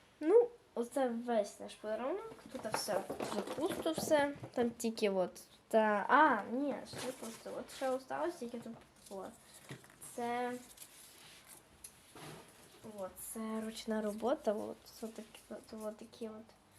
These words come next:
квіточки і от така от, о, ялиночка. Тож, ну, а тут поки вже повністю пустий. Там ж було Барні, Сік. Коротше, було ще куча солодощів,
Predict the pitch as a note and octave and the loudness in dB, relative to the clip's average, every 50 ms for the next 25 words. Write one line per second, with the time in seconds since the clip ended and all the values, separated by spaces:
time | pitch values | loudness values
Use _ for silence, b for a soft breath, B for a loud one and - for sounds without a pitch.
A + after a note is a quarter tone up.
0 | B B B B B B _ - - - A#3+ C4+ F4 E4+ - - - - - - | B B B B B B _ -20 -14 -8 -6 -6 -4 -4 -6 -8 -8 -8 -12 -12
1 | - - D4+ - - - A#3 A#3+ A#3 A3+ A#3 A#3 A#3 - - - A3 - - - | -12 -12 -12 -12 -12 -12 -8 -6 -6 -6 -6 -8 -10 -12 -12 -12 -12 -12 -10 -6
2 | A3+ A3 A3 A3 A3 A3 G#3 G3+ G#3 - - - - - - G3 - - - - | -4 -2 -2 -2 -2 -4 -6 -8 -10 -12 -18 -20 -16 -12 -10 -10 -10 -10 -14 -20
3 | - - - - - A3+ G#3+ G3+ F#3+ F#3 F3 - - - - - - - - - | -20 -20 -14 -4 2 4 4 4 2 0 -4 -6 -10 -12 -14 -16 -16 -18 -18 -20
4 | - - - B B B B B B B - A#3 G#3 G#3 A#3 - - C4 D4+ F4+ | -20 -20 -20 B B B B B B B -8 -6 -6 -6 -6 -6 -4 0 0 2
5 | D#4 - G#3+ - - C#4 C#4 - - A#3+ - B3+ A#3+ A#3 A#3 A3+ A3+ A3 A3 - | 2 0 0 -2 -2 -4 -4 -4 -6 -4 -2 0 0 0 0 -2 -2 -4 -4 -4
6 | - - A3 A3+ A3 G#3+ G#3 G#3+ A3+ - - A3 A3 - G#3+ A3 - - - A#3 | -4 -2 0 0 2 0 0 -4 -6 -8 -10 -10 -10 -8 -8 -8 -6 0 4 6
7 | C#4+ F4+ F#4+ B B B B B B - - D4+ D4+ D4+ D4+ D4+ - C4+ A#3+ B3 | 6 6 4 B B B B B B 4 6 8 8 8 6 4 -2 -4 -2 0
8 | C4 C4+ C4+ C#4+ C4 A#3 A3 A3 C4 C#4 D4 D4+ D4+ D4+ D4 C#4+ C#4+ D4 D4 D4 | 0 4 6 6 6 6 8 8 10 12 12 12 10 10 8 6 4 0 0 0
9 | D4 D4 D4 D4 D4 D4 C#4+ - - - - B3 C4 C#4 D4 D4 D4 C#4+ - - | 0 0 2 2 2 0 -2 -4 -12 -8 -4 -2 0 0 0 0 -2 -4 -8 -16
10 | - - - - - C4+ D4 D4+ D4 - C4+ B3 B3+ C#4 C#4 - D4 C#4+ - D4+ | -16 -16 -8 -2 2 6 6 6 6 4 0 0 0 0 0 0 -2 -2 -2 -2
11 | D4+ - C#4+ C4+ - - C4 C4 C#4 D4 C#4+ C#4+ - - | -2 -2 -4 -6 -4 0 0 0 0 0 -4 -10 -10 -10